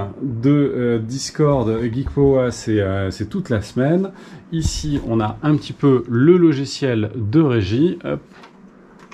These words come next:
Donc, hop, les deux caméras, hop, qui sont là.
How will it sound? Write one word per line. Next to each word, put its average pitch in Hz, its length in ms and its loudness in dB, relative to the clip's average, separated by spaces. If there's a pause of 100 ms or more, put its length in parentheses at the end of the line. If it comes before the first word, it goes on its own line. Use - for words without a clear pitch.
(720)
Donc, 110 300 2 (160)
hop, 143 280 -2 (1300)
les 147 400 4
deux 135 300 2
caméras, 123 640 2 (180)
hop, 180 340 -4 (720)
qui 160 140 -6
sont 110 240 -4
là. 123 340 0